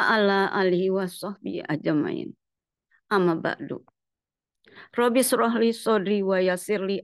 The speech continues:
amri uqdatam min lisani yau-, yafqahu qawli. Amin,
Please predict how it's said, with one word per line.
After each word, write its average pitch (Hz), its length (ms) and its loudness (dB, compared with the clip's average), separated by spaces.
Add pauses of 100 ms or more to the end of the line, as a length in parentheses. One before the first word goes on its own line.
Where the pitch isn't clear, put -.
amri 185 460 -2 (400)
uqdatam 196 720 -2
min 190 560 -2
lisani 165 580 -4 (800)
yau-, 185 380 -4 (920)
yafqahu 185 800 2
qawli. 139 400 0 (360)
Amin, 175 480 4